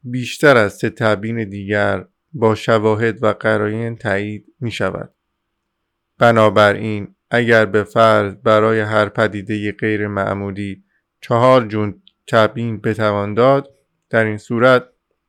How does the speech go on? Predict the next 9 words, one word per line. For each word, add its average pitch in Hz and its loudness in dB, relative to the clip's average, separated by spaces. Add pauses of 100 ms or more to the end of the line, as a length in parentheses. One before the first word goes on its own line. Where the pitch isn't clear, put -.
(140)
آیا 120 2
چنین 110 -8
پدیده‌هایی 110 -2 (440)
شواهد 110 2
و 110 2
قرائن 107 0
کافی 113 -2
و 110 0
وافی 104 -4